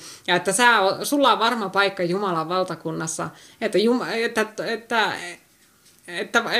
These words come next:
vaikka se olisi jollakin satanan niinkö moraalittomimmalla mahdollisella pörssikeinottelulla <laughs> rikastunut, niin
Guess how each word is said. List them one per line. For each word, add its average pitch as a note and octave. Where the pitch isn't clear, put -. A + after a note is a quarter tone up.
vaikka D4
se C#4
olisi C4
jollakin C4
satanan C#4
niinkö A#3+
moraalittomimmalla A#3
mahdollisella A3
pörssikeinottelulla B3
<laughs> G4+
rikastunut, A3
niin G3+